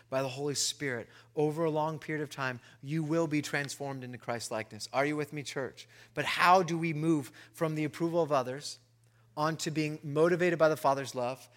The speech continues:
with this particular place, with this idea that we are called to do good works? Jesus simply says,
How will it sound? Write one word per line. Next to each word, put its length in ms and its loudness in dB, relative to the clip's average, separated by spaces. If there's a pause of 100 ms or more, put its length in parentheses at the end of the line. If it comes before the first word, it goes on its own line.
(160)
with 220 0
this 220 8
particular 480 -2
place, 400 -4 (180)
with 140 4
this 180 6
idea 580 4 (220)
that 160 4
we 140 4
are 80 4
called 420 0
to 80 -6
do 240 -4
good 260 -4
works? 340 -2 (220)
Jesus 460 2
simply 460 0
says, 340 0